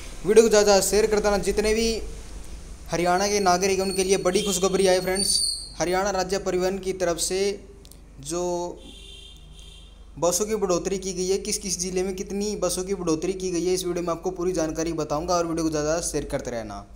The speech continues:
तो आप देख सकते हैं, हरियाणा राज्य परिवहन की तरफ से ये नोटिस आया है। इसमें बताया कि निदेशक राज्य परिवहन हरियाणा सेवा में अशोक लेलैंड लिमिटेड, जी हाँ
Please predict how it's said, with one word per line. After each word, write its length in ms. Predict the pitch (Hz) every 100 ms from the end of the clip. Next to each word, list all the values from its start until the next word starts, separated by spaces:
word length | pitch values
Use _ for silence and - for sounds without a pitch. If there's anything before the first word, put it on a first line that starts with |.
| - - - - -
तो 60 | 180
आप 120 | 180
देख 160 | 180 190
सकते 240 | - 208
हैं, 120 | 208
हरियाणा 300 | 185 175 180
राज्य 240 | 185 180 185
परिवहन 320 | 185 170 180
की 80 | 180
तरफ 220 | 170 165
से 120 | 185
ये 80 | 180
नोटिस 360 | 165 165 190 180
आया 160 | 170
है। 60 | 170
इसमें 260 | 175 196
बताया 240 | 170 160 170
कि 400 | 185 202 196 - - - - -
निदेशक 440 | 170 175 170 -
राज्य 440 | 175 160 165 185 196 - - -
परिवहन 320 | 165 165 170
हरियाणा 400 | 156 151 156 175
सेवा 280 | 170 165 175
में 380 | 165 175 202 - - - - - - -
अशोक 420 | - 175 190 190
लेलैंड 480 | 170 160 160 170 165
लिमिटेड, 540 | 165 151 156 156 - - - - - - - - - - - - - - - - - -
जी 160 | 127 123
हाँ 180 | 101